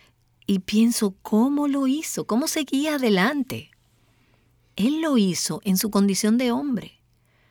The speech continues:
Y tú dices, "Sí, pero él es Dios". Pero él está haciendo todo esto como un hombre, en la llenura y el poder del Espíritu Santo,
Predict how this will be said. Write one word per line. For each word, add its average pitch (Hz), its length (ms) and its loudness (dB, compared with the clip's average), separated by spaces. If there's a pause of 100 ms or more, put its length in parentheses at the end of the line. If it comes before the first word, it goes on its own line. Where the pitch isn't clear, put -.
(440)
Y 196 140 2
tú 202 160 0
dices, 208 320 2
"Sí, 339 300 2
pero 208 260 4
él 196 80 4
es 180 160 2
Dios". - 600 -4 (840)
Pero 190 320 0
él 247 140 2
está 359 180 0
haciendo 220 320 4
todo 247 340 2
esto 180 320 0
como 185 320 2
un 240 220 6
hombre, 214 560 0
en 202 160 4
la 202 120 4
llenura 208 500 4
y 285 60 0
el 254 100 0
poder 220 340 2
del 190 140 2
Espíritu 208 480 -2
Santo, 180 580 -4